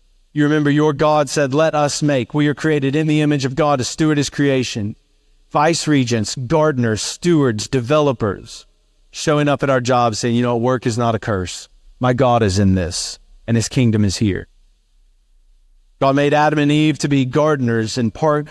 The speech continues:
not park rangers. They weren't supposed to just look at it. They were supposed to do stuff with it. The raw materials of the earth to cultivate and rearrange, to be able to facilitate human flourishing, someone has to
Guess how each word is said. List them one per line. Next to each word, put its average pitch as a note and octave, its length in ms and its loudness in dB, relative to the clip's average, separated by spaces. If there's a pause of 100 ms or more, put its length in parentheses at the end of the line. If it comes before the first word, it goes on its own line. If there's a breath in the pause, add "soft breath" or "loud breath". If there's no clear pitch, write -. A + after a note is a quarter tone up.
(140 loud breath)
not D3+ 220 -2
park D3+ 320 -2
rangers. C#3 600 0
They C3+ 100 -2
weren't D3 220 0
supposed D3+ 240 -2
to C#3 80 -8
just C3+ 260 -2
look D3+ 320 0
at D3 160 2
it. C3 160 -4
They C#3 100 0
were C#3 120 0
supposed D3 320 -2
to D3 60 -4
do C#3 200 0
stuff C3 380 -2
with D#3 240 -2
it. G#2+ 180 -4 (600)
The B2+ 100 -4
raw D3+ 200 2
materials D#3 560 0
of C3+ 120 -2
the C3+ 120 2
earth D3+ 420 -2 (260)
to - 100 -6
cultivate D#3 540 0
and C3+ 120 2
rearrange, D3+ 680 0
to B2 240 -2 (340)
be D#3 140 2
able D#3 100 2
to C#3+ 80 0
facilitate D3 600 -2
human D#3+ 280 0
flourishing, D3+ 560 0
someone D#3+ 400 0
has D3 380 -2
to C3+ 200 -2